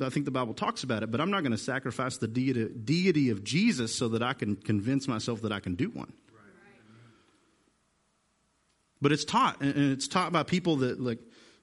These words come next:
we would know their names if I listed them. What is that? It's a, it's a myth. It's a fairy tale. It sounds Christian, <laughs> but it's not.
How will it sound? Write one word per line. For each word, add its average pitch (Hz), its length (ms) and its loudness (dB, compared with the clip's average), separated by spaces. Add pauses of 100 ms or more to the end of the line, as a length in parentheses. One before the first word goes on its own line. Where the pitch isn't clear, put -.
we 143 220 2
would 196 140 4
know 196 140 6
their 175 140 6
names 196 300 4
if 139 140 -2
I 131 40 2
listed 131 380 -4
them. - 160 -12 (2250)
What 156 200 4
is 214 160 4
that? 104 220 -4
It's 123 200 -2
a, 110 40 -2
it's - 220 -8
a - 20 0
myth. - 460 -4 (600)
It's - 120 -8
a 131 40 0
fairy 160 460 0
tale. 107 220 -4
It 104 80 -8
sounds 175 500 0
Christian, 131 560 0
<laughs> - 20 4
but 127 80 0
it's - 160 -6
not. 151 500 -4